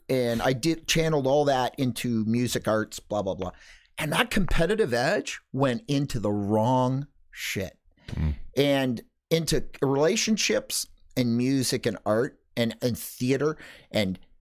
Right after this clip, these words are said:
Speaker 1: terrible. I look back at all of it and it was so wonderful for me, but I always had this competitive edge in me that I should have never, I should have left that shit back. And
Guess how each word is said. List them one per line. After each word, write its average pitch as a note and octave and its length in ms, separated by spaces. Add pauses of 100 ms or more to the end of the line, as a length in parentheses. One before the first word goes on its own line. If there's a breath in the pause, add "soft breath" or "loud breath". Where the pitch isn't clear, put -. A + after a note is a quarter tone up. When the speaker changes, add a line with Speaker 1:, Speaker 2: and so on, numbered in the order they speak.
(140)
Speaker 1:
terrible. D#3+ 460
I C#3 80
look D#3 240
back C#3 260
at B2 80
all C3+ 220
of A#2+ 100
it - 220
and A2 300
it C#3+ 100
was C3+ 140
so - 180
wonderful D3+ 540
for F#3+ 140
me, A3 200 (240 loud breath)
but C#3+ 140
I C#3+ 60
always F#3+ 280
had F3 160
this E3 160
competitive C#3 580
edge B2+ 300
in D#3+ 140
me A3 240 (180 loud breath)
that C#3 100
I C#3 60
should D3+ 220
have A#2 120
never, C3+ 280
I A#2+ 40
should A2+ 180
have G#2 80
left C3 240
that C3 180
shit - 400
back. C3 420 (340 loud breath)
And B2+ 360